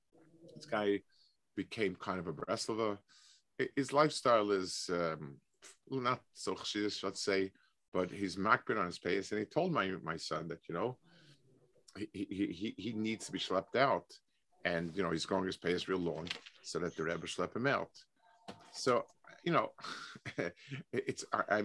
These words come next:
I think it's Shtaim Rosh Hashanah. It becomes very, he, he's seeing it very coarse, and, uh, there was a nice one in the mirror. It's very fascinating. There was a, a, a wealthy man. I don't know how wealthy he was. I mean, it was, it was before my time. It was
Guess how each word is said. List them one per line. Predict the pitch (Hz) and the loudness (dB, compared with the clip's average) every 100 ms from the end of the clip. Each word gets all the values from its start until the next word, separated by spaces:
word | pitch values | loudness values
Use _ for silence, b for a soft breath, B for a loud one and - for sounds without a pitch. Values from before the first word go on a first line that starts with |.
| 104 | 2
I | 101 | 2
think | 127 104 | 2 4
it's | 98 - - - - | 2 0 -8 -4 2
Shtaim | 113 | 4
Rosh | 104 107 104 | 6 4 4
Hashanah. | 101 135 110 | 4 6 6
It | 76 - | 2 -2
becomes | 85 - 90 85 | -2 0 0 0
very, | 90 90 - b b - | 0 0 -2 b b -8
he, | |
he's | - 98 90 | -2 -2 -2
seeing | - 104 | 0 2
it | 95 | 2
very | 92 95 | 2 0
coarse, | - - 123 85 - | 0 0 2 2 0
and, | 82 80 85 | -4 -4 -6
uh, | 87 - - _ _ _ - B B B | -8 -8 -14 _ _ _ -20 B B B
there | 110 | 0
was | 113 | 2
a | 117 | 4
nice | 135 131 | 4 2
one | 127 92 | 0 -2
in | |
the | 92 | -4
mirror. | 90 110 101 | -2 0 0
It's | 90 - | 0 0
very | 104 | 0
fascinating. | - 87 98 - 73 - - _ B B B _ _ _ _ - - | 2 2 2 -2 -6 -8 -12 _ B B B _ _ _ _ -20 -8
There | 87 110 | 2 2
was | 98 | 2
a, | 92 80 - | -2 -6 -12
a, | 101 - - - - | -12 -12 -10 -8 -6
a | |
wealthy | 185 214 - | -4 -2 -2
man. | 151 - | -2 2
I | |
don't | 185 | 2
know | 143 | 2
how | 101 | 2
wealthy | 95 107 107 | 2 2 2
he | |
was. | 92 87 98 | 0 0 -2
I | |
mean, | - | -2
it | 90 | -2
was, | 98 | -4
it | 90 98 101 | -4 -4 0
was | 92 | 0
before | 85 - 107 | -2 -2 -2
my | 85 | -2
time. | - 85 82 | -4 -4 -2
It | 71 | -4
was | - - | -8 -10